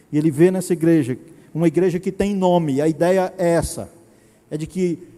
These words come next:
as outras pessoas, ao olharem, ao olharem para essa igreja, ela trazia a ideia de uma igreja que estava viva, atuante, com suas programações indo bem, indo bem. Mas, na verdade,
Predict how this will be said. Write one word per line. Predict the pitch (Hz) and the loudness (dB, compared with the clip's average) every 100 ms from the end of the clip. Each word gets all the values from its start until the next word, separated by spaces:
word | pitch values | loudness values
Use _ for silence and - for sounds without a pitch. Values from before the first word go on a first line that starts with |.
| - _ | -20 _
as | - 151 139 | -8 -4 4
outras | 220 254 254 240 220 | 6 6 4 2 0
pessoas, | - 214 - 208 208 180 | 0 -2 -2 -4 -4 -2
ao | 196 | -2
olharem, | 185 190 226 220 226 220 | 0 0 -2 -2 -6 -6
ao | 175 175 | 0 2
olharem | 175 208 226 | 2 2 0
para | 226 208 | -2 -4
essa | - | -6
igreja, | 175 185 226 190 170 - - | -2 0 0 0 -4 -6 -10
ela | 180 196 | -4 -4
trazia | 196 202 190 165 190 226 220 185 - - - | -4 -4 -2 -2 -2 0 0 -2 -10 -20 -12
a | 170 | -6
ideia | 175 190 214 | -4 -2 -2
de | 190 | 0
uma | 214 | 0
igreja | 175 202 220 | 2 2 2
que | 214 | 0
estava | 220 220 202 226 | -4 -2 -2 0
viva, | 202 220 165 135 110 - | 2 2 0 -6 -8 -16
atuante, | 190 - 240 226 208 - - - - _ _ | -14 -2 4 4 2 -4 -18 -20 -20 _ _
com | 185 | -6
suas | - 220 | 0 0
programações | 214 214 220 214 226 233 | 2 4 4 4 4 4
indo | 220 226 | 4 4
bem, | 196 226 226 160 - | 4 4 4 0 -4
indo | 180 190 | -2 2
bem. | 196 226 220 127 - - - - - _ _ _ _ _ _ _ _ _ _ _ _ _ _ _ - | 6 6 6 0 -8 -20 -20 -20 -20 _ _ _ _ _ _ _ _ _ _ _ _ _ _ _ -12
Mas, | 131 | -6
na | 151 | -2
verdade, | 156 147 143 110 98 - | 0 -2 -2 -4 -6 -20